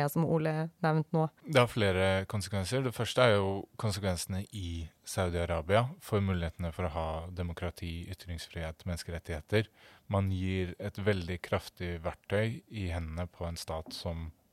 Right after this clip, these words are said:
Speaker 2: eh, ikke bryr seg om, om menneskerettigheter, og vipper på en måte den maktbalansen enda mer i favør av diktatorer og, og regimene. Så er det også, um,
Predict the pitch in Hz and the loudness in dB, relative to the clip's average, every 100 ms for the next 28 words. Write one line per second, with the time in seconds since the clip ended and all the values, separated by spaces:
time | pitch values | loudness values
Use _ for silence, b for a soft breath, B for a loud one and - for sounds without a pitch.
0 | _ 101 90 92 117 101 92 87 90 87 | _ -4 -4 -4 -4 -4 -2 -4 -2 -4
1 | 87 104 90 87 - 82 - 80 - 135 | -4 -6 -4 -4 -6 -8 -6 -8 -2 0
2 | 143 - - 98 92 - b b b b | 0 -4 -4 0 0 -2 b b b b
3 | 113 107 - - 92 101 95 90 - 90 | -2 -2 -2 -4 -6 -2 0 0 -2 -2
4 | 90 87 82 - - 85 85 - 101 - | -2 -2 -4 -6 -10 -8 -8 -6 -8 -4
5 | 117 95 92 90 87 85 - 87 85 82 | -2 0 0 0 -2 -4 -6 -6 -4 -6
6 | 80 80 80 85 90 - 80 - 87 85 | -6 -6 -8 -6 -8 -4 -6 -6 -6 -4
7 | 90 92 92 85 85 - 90 87 87 95 | -4 -6 -8 -6 -8 -8 -6 -4 -2 -2
8 | 85 92 156 - b b b b b b | -2 -2 -2 -4 b b b b b b
9 | b b - 123 117 - 117 - 135 139 | b b 2 6 6 4 0 2 2 2
10 | - 123 117 110 110 | 0 0 0 0 -2